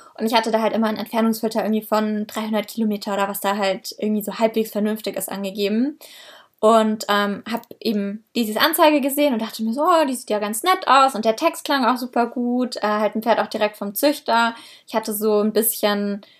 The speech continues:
also natürlich kann man auch Pferde vom Händler kaufen, aber ich dachte irgendwie, es wär schon schöner von privat oder halt vom Züchter.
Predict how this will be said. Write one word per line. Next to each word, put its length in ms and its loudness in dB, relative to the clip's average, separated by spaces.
also 140 0
natürlich 640 0
kann 160 -4
man 140 2
auch 140 -6
Pferde 200 2
vom 140 -6
Händler 320 0
kaufen, 320 0
aber 100 0
ich 80 -4
dachte 300 -4
irgendwie, 300 -2
es 80 -6
wär 80 2
schon 200 -6
schöner 260 -4
von 160 -10
privat 400 0
oder 160 -2
halt 100 -4
vom 160 -6
Züchter. 640 -2